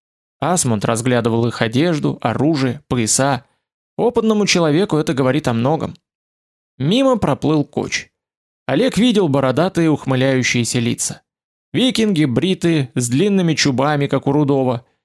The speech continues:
Их не спутаешь с бородатыми ушкуйниками из Новгорода, что на коче. Клянут викингов за разбои, но сами переплюнут по жестокости берсерков, по жадности к чужому добру степняков,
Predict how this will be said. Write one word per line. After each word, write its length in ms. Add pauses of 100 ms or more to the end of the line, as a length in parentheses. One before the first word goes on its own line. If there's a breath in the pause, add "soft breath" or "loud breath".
(200)
Их 240
не 100
спутаешь 520
с 40
бородатыми 540
ушкуйниками 720
из 100
Новгорода, 680
что 180
на 140
коче. 400 (800)
Клянут 460
викингов 600
за 140
разбои, 600
но 240
сами 500
переплюнут 640
по 80
жестокости 640
берсерков, 680 (300)
по 120
жадности 540
к 60
чужому 380
добру 340
степняков, 720